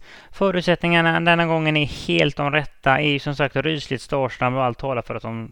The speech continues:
tidigt sitter i ledningen och har därifrån vunnit sjuttiofem procent av loppen.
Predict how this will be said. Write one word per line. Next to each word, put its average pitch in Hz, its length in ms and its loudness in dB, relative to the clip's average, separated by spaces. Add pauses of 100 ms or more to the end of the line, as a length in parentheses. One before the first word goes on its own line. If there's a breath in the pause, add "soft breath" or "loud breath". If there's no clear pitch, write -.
(120)
tidigt 127 420 -6
sitter 120 400 -4
i 120 100 2
ledningen 110 600 0 (160)
och - 340 -4
har 139 100 6
därifrån 135 480 6
vunnit 131 280 -2
sjuttiofem 117 720 -2
procent 110 500 -4
av 107 100 -6
loppen. - 500 -8